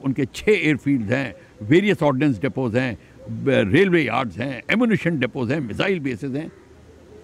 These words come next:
आपको इस समय आपके सोल्जर को फिर भी पैदल जाना पड़ता है खच्चरों पे और पहुंचना पड़ता है, पर उसमें छः साल में बड़ी तब्दीली आने लगी है। ये मैं खुशखबरी आपको इसलिए दे रहा हूँ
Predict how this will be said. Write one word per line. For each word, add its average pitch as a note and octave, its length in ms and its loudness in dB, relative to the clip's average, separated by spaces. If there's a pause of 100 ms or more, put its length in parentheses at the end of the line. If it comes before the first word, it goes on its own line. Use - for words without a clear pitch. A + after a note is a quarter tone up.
(380)
आपको F#3+ 800 0
इस F#3 100 0
समय D3 500 0
आपके C3 360 -2
सोल्जर C3 440 2
को A2 160 -4
फिर - 240 -2
भी G#3 140 -4
पैदल C3 400 -4
जाना A2 240 -4
पड़ता G#2+ 280 -8
है B2 160 -6
खच्चरों A#2 320 -4
पे A2+ 220 -6 (340)
और A#2 100 0
पहुंचना G#2+ 440 -4
पड़ता G2+ 320 -8
है, - 160 -12 (460)
पर E3+ 140 4
उसमें B2+ 640 -2
छः C3 180 0
साल G#2+ 320 -4
में A2+ 240 0 (320)
बड़ी C3 280 2
तब्दीली G2+ 520 -2
आने D2 240 -10
लगी C#2 220 -16
है। - 260 -18 (220)
ये C#3+ 160 6
मैं C#3 120 0
खुशखबरी A2+ 580 0
आपको - 360 -6
इसलिए C3 300 -2
दे F#2+ 140 2
रहा F#2+ 120 0
हूँ A2+ 240 2